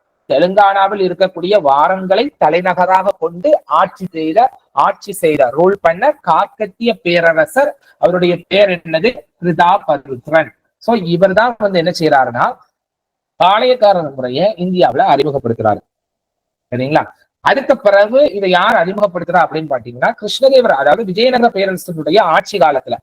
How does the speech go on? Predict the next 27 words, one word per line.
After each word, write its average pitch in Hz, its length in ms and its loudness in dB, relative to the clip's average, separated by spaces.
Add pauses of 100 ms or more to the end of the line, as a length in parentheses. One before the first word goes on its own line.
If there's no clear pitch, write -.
(280)
விஜயநகர 208 480 2 (100)
பேரரசு 175 440 0
அப்படின்னு 160 280 -12 (800)
பார்க்கப்படும் - 540 -2
ஆயிரத்தி 156 400 -2
முன்னூத்தி 147 300 -16
முப்பத்தி 160 360 -6 (500)
மூணுகள்ல 175 520 2
உருவாக்கப்படக்கூடிய 147 760 -2
இந்த 131 160 -6
பேரரசு, 131 600 -2 (680)
ஆஹ், 170 420 0
அதுக்கு 208 240 -4 (120)
கீழே 247 340 2
வந்து 214 200 0
என்ன 196 100 0 (100)
பாத்தீங்கன்னு 165 400 -2
சொன்னா, 151 160 -2 (100)
அந்த 208 200 -2
பேரரசு 233 400 0 (120)
கீழே 175 180 0 (140)
நாயக்கர் 247 520 0
முறை 196 160 4 (120)
அப்படிங்கிற 165 380 -6
ஒரு 139 200 -8
முறை 127 160 -2 (200)
உருவாகும். 131 420 0